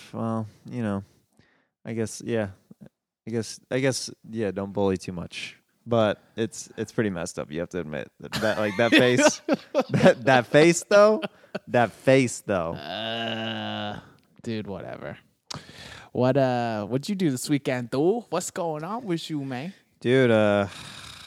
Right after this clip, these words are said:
Speaker 1: I've been, um, doing some shows <laughs> here and there. Have you been
Speaker 2: Enthralling.
Speaker 1: watching, uh, Walking Dead?
Speaker 2: No, I don't watch it at all.
Speaker 1: Oh, you don't? Uh,
Speaker 2: Is it
Speaker 1: my
Speaker 2: crazy? Crazy episode this past week?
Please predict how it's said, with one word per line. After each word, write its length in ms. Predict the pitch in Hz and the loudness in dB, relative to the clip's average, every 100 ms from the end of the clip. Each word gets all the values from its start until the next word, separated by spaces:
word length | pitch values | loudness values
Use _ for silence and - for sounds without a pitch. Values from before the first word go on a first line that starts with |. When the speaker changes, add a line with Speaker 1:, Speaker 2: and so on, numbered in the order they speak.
| - - - | -20 -20 -20
Speaker 1:
I've 160 | - | -10
been, 300 | 101 101 98 | -6 -6 -4
um, 480 | 98 92 92 90 87 - _ _ _ _ _ _ - - _ _ _ - | -4 -4 -4 -6 -10 -16 _ _ _ _ _ _ -10 -10 _ _ _ -6
doing 180 | 101 113 | -6 -4
some 140 | 156 | -8
shows 580 | - 120 107 123 147 - - - - 196 233 | -4 0 2 0 -2 -12 -16 -18 -10 -4 0
<laughs> 500 | - - - - _ | -2 -2 -14 -20 _
here 160 | 123 113 | -2 0
and 100 | 107 | 0
there. 200 | 107 110 _ - | -2 -2 _ -2
Have 160 | 135 135 | 2 6
you 100 | 175 | 8
been 80 | 190 | 8
Speaker 2:
Enthralling. 40 | 175 170 | 6 4
Speaker 1:
watching, 280 | 226 156 143 | 2 -2 0
uh, 200 | 127 117 | 0 2
Walking 340 | 113 120 147 | 2 0 -2
Dead? 220 | 147 151 - _ _ _ _ - | -4 -4 -10 _ _ _ _ -4
Speaker 2:
No, 180 | 123 120 | -2 0
I 140 | 123 | 0
don't 140 | 131 | 0
watch 220 | 113 107 117 | 0 -2 -4
it 60 | 110 | -2
at 100 | 110 | -2
all. 260 | 120 117 - | 0 -2 0
Speaker 1:
Oh, 60 | 117 | 2
you 140 | 113 | 4
don't? 240 | 107 123 - _ _ _ _ _ _ - | 2 0 -4 _ _ _ _ _ _ -6
Uh, 400 | 107 101 98 95 | -2 0 0 0
Speaker 2:
Is 60 | 98 | 0
it 40 | |
Speaker 1:
my 120 | 110 110 | 2 4
Speaker 2:
crazy? 420 | 131 131 147 - | 2 0 -4 -4
Crazy 300 | - 127 127 | -4 -2 -2
episode 400 | 123 - 156 147 | -6 -6 -4 -4
this 80 | 151 | -6
past 300 | 160 143 - | -8 -8 -8
week? 160 | 160 | -12